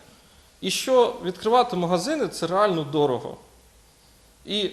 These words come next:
дуже багато, да, ви знаєте всі прикладів, коли саме інтернет-проекти, вони стають дуже, як би, такими, не знаю, багатими, да, як сказати.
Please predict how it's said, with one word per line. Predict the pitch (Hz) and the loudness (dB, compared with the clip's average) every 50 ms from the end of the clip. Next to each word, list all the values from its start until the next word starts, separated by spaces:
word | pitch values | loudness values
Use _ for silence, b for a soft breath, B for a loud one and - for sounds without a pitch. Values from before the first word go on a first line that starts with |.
| - | -8
дуже | 170 175 226 277 240 220 | -6 -2 -2 0 0 0
багато, | 202 196 196 185 175 175 147 - 170 | 0 2 4 4 6 4 2 2 -2
да, | 151 160 185 196 | -2 0 0 0
ви | 170 151 | 0 -4
знаєте | 147 170 170 165 160 156 - 147 | -4 -2 -2 -2 -2 -2 -4 -8
всі | 135 - - 143 | -8 -8 -10 -10
прикладів, | - - 262 262 - 233 220 180 175 156 - - | -6 -6 -6 -4 -4 -6 -4 -4 -6 -8 -6 -6
коли | 156 170 185 170 160 - - - | -4 -2 0 -2 -2 -4 -8 -14
саме | - - 190 170 147 147 | -4 -2 -2 0 0 0
інтернет-проекти, | 160 160 151 - 180 180 180 185 170 143 127 - - - - 165 160 170 196 247 294 277 - - 151 | -2 -2 0 0 0 0 0 0 0 0 0 -2 -8 -14 -6 -2 0 2 2 0 0 -2 -6 -8 -8
вони | 131 139 156 170 190 | -6 -6 -4 -4 -4
стають | 185 - 180 175 175 165 - - - 151 | -4 -4 -4 -4 -4 -4 -8 -12 -10 -8
дуже, | 165 175 147 127 117 - | -6 -6 -6 -8 -8 -8
як | 123 120 | -10 -10
би, | 123 123 123 - - _ _ - | -10 -14 -16 -18 -20 _ _ -14
такими, | - 127 - 127 123 123 120 123 120 - - - _ _ _ _ _ _ _ - _ - | -14 -12 -10 -10 -10 -8 -10 -10 -10 -14 -20 -20 _ _ _ _ _ _ _ -20 _ -20
не | - 127 | -18 -18
знаю, | 113 - 117 120 | -14 -12 -10 -6
багатими, | 120 123 123 143 143 - - 135 123 123 | -4 -2 0 0 -2 -2 -4 -8 -12 -10
да, | 120 131 139 151 | -8 -6 -6 -4
як | 139 131 120 - | -4 -6 -10 -12
сказати. | - - 135 123 127 123 113 - - | -10 -10 -6 -6 -4 -6 -6 -10 -16